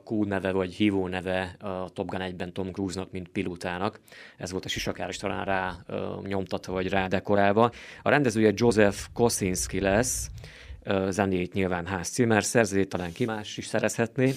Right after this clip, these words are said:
illetve még mellette van mondjuk Harold Faltermeyer neve, én bevallom őszintén nem ismerem.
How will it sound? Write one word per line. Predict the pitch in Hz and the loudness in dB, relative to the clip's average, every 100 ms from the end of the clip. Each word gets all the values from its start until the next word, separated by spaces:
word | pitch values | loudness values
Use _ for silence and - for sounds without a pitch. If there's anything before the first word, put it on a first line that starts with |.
| - | 4
illetve | 123 113 | 6 8
még | 104 104 | 6 4
mellette | 107 98 90 92 | 2 2 0 -4
van | 92 | -6
mondjuk | 90 92 - | -4 -6 -2
Harold | 98 92 | -2 -2
Faltermeyer | 87 - 113 95 92 90 90 90 90 | -4 -2 0 0 -2 -6 -6 -6 -4
neve, | 104 107 104 - - _ | 0 4 2 0 -20 _
én | - 98 | -8 0
bevallom | 98 92 | 0 0
őszintén | 92 98 | -2 -4
nem | 98 92 | -2 -2
ismerem. | - 98 95 127 | -2 0 2 2